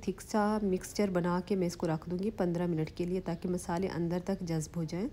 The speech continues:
पन्द्रह मिनट हो चुके थे, ऑयल मैंने चूल्हे पे रख दिया था गर्म होने के लिए। जब ऑयल गर्म हुआ अच्छे से, तो मैं इसमें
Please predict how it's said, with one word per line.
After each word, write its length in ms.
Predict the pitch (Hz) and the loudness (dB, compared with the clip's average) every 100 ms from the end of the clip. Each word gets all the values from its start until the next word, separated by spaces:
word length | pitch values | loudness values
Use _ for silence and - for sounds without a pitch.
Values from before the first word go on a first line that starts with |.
| - - - - - - - | -8 -16 -16 -14 -16 -4 4
पन्द्रह 220 | 208 240 | 6 8
मिनट 240 | 240 233 | 6 4
हो 160 | 220 196 | 4 2
चुके 280 | 196 202 214 | 2 0 2
थे, 160 | 220 | 4
ऑयल 320 | 214 175 180 190 | 2 4 2 2
मैंने 180 | 190 190 | 2 2
चूल्हे 280 | - 175 180 | 0 -2 0
पे 120 | 170 | -2
रख 180 | 165 175 | -2 -2
दिया 140 | 175 | -2
था 80 | 180 | 0
गर्म 240 | 175 170 | 0 0
होने 220 | 180 185 | 2 2
के 140 | 180 185 | 0 2
लिए। 140 | 190 | 0
जब 200 | 185 165 | 0 -2
ऑयल 280 | - 160 202 | -2 0 0
गर्म 300 | 202 185 220 | 0 2 2
हुआ 220 | 226 208 | 2 0
अच्छे 320 | - - 214 | -2 -2 -2
से, 140 | 202 190 | 0 -2
तो 120 | 185 | -2
मैं 80 | 170 | -4
इसमें 340 | 170 180 208 | -2 0 0